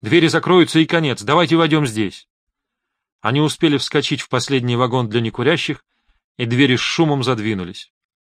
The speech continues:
В этом вагоне было всего три пассажира: полицейский, прикорнувший на скамейке, австралийский солдат и дежурный проводник у пульта.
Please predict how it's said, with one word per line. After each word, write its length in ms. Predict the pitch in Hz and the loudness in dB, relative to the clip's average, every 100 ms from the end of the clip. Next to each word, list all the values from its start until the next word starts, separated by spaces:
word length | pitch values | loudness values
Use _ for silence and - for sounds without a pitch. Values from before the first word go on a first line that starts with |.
| _ _ _ _ _ | _ _ _ _ _
В 80 | 110 | -2
этом 220 | 143 139 | 0 2
вагоне 340 | 143 147 151 | 2 2 0
было 220 | 123 139 131 | 2 2 2
всего 260 | - 139 | 0 -2
три 180 | 123 147 | 0 -4
пассажира: 580 | 139 127 135 110 87 82 _ _ _ _ _ | -4 -4 -4 -4 -6 -12 _ _ _ _ _
полицейский, 720 | 113 113 - 160 156 - 151 | -4 -4 0 0 0 -4 -8
прикорнувший 580 | - 139 139 151 127 139 | -8 -2 -2 -2 -2 -6
на 60 | |
скамейке, 640 | 131 - 139 143 131 143 135 _ | -4 -4 0 -2 -2 -6 -8 _
австралийский 640 | 127 - 135 131 135 - 117 | -12 -8 -4 -2 -4 -4 -8
солдат 500 | - 107 113 170 - _ _ _ _ _ _ _ - | -2 -2 0 -2 -4 _ _ _ _ _ _ _ -2
и 160 | 147 | -2
дежурный 500 | 131 143 135 180 165 | 2 2 4 2 0
проводник 480 | 143 135 123 143 131 | 0 0 0 -2 -4
у 80 | 135 | -8
пульта. 460 | - 104 90 110 | -6 -8 -8 -16